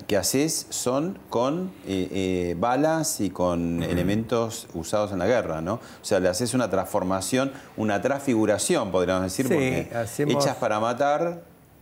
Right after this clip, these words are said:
Speaker 1: en origen.
Speaker 2: Claro, transformamos el material bélico en material de paz, en material de arte.
Speaker 1: Sí.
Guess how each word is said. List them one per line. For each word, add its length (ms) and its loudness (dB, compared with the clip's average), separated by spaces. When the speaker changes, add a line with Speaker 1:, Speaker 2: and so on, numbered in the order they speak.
Speaker 1:
en 180 0
origen. 720 2
Speaker 2:
Claro, 420 -2
transformamos 680 -2
el 80 -2
material 500 0
bélico 480 2
en 80 -2
material 420 -2
de 100 -2
paz, 420 0
en 80 -6
material 480 0
de 100 0
arte. 460 -6
Speaker 1:
Sí. 360 -2